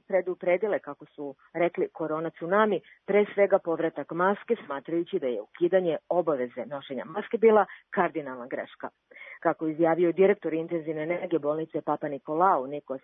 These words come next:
Kapravelas, uspešna turistička sezona nikako ne bi trebalo da se plaća ljudskim životima.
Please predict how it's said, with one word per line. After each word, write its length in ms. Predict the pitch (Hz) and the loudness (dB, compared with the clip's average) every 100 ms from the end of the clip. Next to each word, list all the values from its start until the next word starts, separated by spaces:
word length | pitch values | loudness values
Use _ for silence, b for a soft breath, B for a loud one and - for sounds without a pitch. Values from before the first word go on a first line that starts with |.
| - | -10
Kapravelas, 600 | 135 139 135 185 190 170 _ b b _ | -10 -6 2 6 6 4 _ b b _
uspešna 480 | 196 202 - 214 208 | 0 0 0 -2 -2
turistička 540 | 196 196 185 196 - 196 | -2 0 0 -4 -2 -4
sezona 500 | 196 165 180 180 180 - B B | -2 0 2 2 0 -4 B B
nikako 440 | 233 247 240 202 175 | 2 2 2 -2 0
ne 140 | 170 | 0
bi 100 | 165 | 0
trebalo 380 | 165 160 151 147 | 0 0 0 -2
da 100 | 120 - | -4 -8
se 60 | |
plaća 460 | 117 151 143 - 139 - - | -4 0 0 -2 -8 -8 -8
ljudskim 400 | 143 127 - 131 | -8 -8 -10 -10
životima. 520 | 131 110 - 107 92 | -6 -6 -6 -8 -8